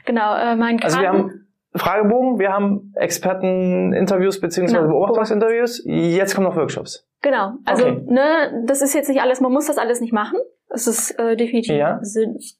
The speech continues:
Speaker 1: kann sinnvoll
Speaker 2: Heißt
Speaker 1: sein.
Speaker 2: es entweder oder, oder heißt es auch und? Wie schätzt du das ein?
Speaker 1: Sowohl als auch. Also die Tools sind ganz unterschiedlich. Wir verwenden zum Beispiel das S P A, Screening psychischer Arbeitsanforderungen.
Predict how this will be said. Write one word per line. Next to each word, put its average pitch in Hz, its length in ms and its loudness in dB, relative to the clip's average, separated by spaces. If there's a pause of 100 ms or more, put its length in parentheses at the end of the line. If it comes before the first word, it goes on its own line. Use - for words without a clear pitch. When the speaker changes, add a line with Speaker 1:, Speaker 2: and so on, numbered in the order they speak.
(120)
Speaker 1:
kann 240 360 0
sinnvoll 226 460 0
Speaker 2:
Heißt 180 220 2
Speaker 1:
sein. 170 80 2
Speaker 2:
es 156 260 -4 (520)
entweder 156 840 0
oder, 202 560 2
oder 160 240 2
heißt 170 260 0
es 165 120 -4
auch 143 260 0
und? 202 640 0 (160)
Wie 175 100 0
schätzt 165 280 -4
du 151 60 -2
das 131 160 -2
ein? 131 320 -8 (500)
Speaker 1:
Sowohl 262 520 0
als 226 400 -2
auch. 196 160 0
Also 214 260 0 (300)
die 240 380 2
Tools 320 300 0
sind 262 140 -2
ganz 240 220 -2
unterschiedlich. 220 640 -4
Wir 285 300 4
verwenden 233 380 -2
zum 233 200 -4
Beispiel 226 260 -2
das 220 320 -4 (120)
S - 300 -6
P 220 280 0
A, 233 280 2
Screening 240 580 0
psychischer 214 440 -4
Arbeitsanforderungen. 269 1040 0